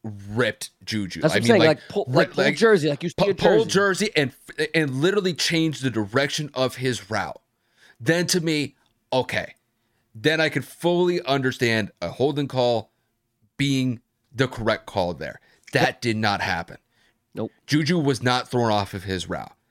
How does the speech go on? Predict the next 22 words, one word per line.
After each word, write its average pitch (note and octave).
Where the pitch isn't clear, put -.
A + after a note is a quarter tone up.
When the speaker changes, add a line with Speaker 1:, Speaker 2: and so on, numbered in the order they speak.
Speaker 1:
And B2
as A#2+
far E3
as C3+
I'm C3+
concerned, G#2+
James D3
played A2+
good C3
enough B2
defense G#2+
on A#2+
that G#2
route F2+
for C#3+
there B2+
not A#2+
to A2
be A2
a F#2+
holding F2
call. -